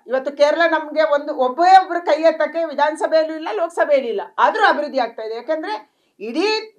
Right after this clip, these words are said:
ದೇಶ ಒಟ್ಟಾರೆಯಾಗಿ ಅಭಿವೃದ್ಧಿ ಆಗ್ಬೇಕನ್ನುವಂಥ ಯೋಚನೆ. ಆದ್ರೆ ನಮ್ಮ ರಾಜ್ಯದಲ್ಲಿ, ನಮ್ಮ ದುರದೃಷ್ಟಕ್ಕೆ, ಅವತ್ತಿದ್ದಂಥ ಸಿದ್ದರಾಮಯ್ಯನವರು ಅದು, ಆ, ಇನ್ವೆಸ್ಟರ್ಸ್ ಮೀಟಿಗೆ ಅವ್ರು ಚೀನಾ ಹೋಗ್ಬೇಕಾಗಿತ್ತು ಪ್ರಧಾನಿ ಜೊತೆ, ಹೋಗ್ಲಿಲ್ಲ.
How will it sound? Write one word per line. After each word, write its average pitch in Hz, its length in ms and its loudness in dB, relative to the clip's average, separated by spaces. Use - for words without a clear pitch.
ದೇಶ 359 280 2
ಒಟ್ಟಾರೆಯಾಗಿ 349 680 2
ಅಭಿವೃದ್ಧಿ 294 340 -4
ಆಗ್ಬೇಕನ್ನುವಂಥ 269 680 -4
ಯೋಚನೆ. 240 360 -8
ಆದ್ರೆ 277 220 -2
ನಮ್ಮ 262 300 -2
ರಾಜ್ಯದಲ್ಲಿ, 269 800 -2
ನಮ್ಮ 262 240 0
ದುರದೃಷ್ಟಕ್ಕೆ, 339 640 0
ಅವತ್ತಿದ್ದಂಥ 320 640 -2
ಸಿದ್ದರಾಮಯ್ಯನವರು 285 880 -4
ಅದು, 247 600 -2
ಆ, 233 400 -2
ಇನ್ವೆಸ್ಟರ್ಸ್ 320 640 -2
ಮೀಟಿಗೆ 311 760 -2
ಅವ್ರು 277 220 0
ಚೀನಾ 311 280 0
ಹೋಗ್ಬೇಕಾಗಿತ್ತು 294 680 -2
ಪ್ರಧಾನಿ 285 360 -2
ಜೊತೆ, 277 240 -6
ಹೋಗ್ಲಿಲ್ಲ. 285 440 -6